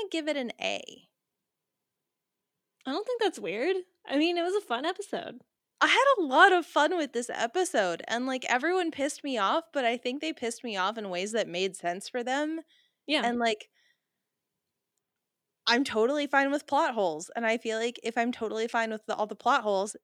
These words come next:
Speaker 1: that means you've done your job.
Speaker 2: True. That's a good point.
Speaker 1: So, yeah, I'm, I'm gonna give this an A.
Speaker 2: I mean, to be fair, we usually like the ones where, like,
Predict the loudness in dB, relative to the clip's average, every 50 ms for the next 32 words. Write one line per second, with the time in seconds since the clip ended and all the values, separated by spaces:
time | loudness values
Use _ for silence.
0 | _ -4 -2 -2 0 0 -2 -2 -2 -2 -2 -2 -2 -2 -2 -2 -4 -6 -4 -6
1 | -6 -6 -6 -10 -12 -12 _ _ _ _ _ _ _ _ _ _ _ _ _ _
2 | _ _ _ _ _ _ -6 -2 -2 -2 -2 -4 -8 _ _ _ _ _ _ -8
3 | -8 -8 -6 -4 -4 -4 -4 -4 -6 -6 -6 -8 -12 _ _ _ _ _ _ _
4 | _ _ _ _ _ _ _ _ _ _ _ -8 -2 0 2 2 2 2 2 2
5 | 2 2 0 -2 -4 -4 -6 -8 -8 -8 -6 -4 -4 -4 -4 -4 -6 -6 -6 -4
6 | -4 -6 -8 -8 -12 -12 -8 -8 -6 -6 -6 -8 -10 -12 -14 -18 _ _ _ _
7 | _ _ _ _ _ _ _ -2 0 2 2 2 4 4 2 2 2 0 0 0
8 | 2 2 2 0 -2 -4 -2 -2 -2 0 0 0 0 0 0 0 -2 -2 -2 -4
9 | -4 -4 -6 -8 -8 -8 -6 -6 -4 -4 -6 -8 _ _ _ -8 -6 -6 -6 -8
10 | -10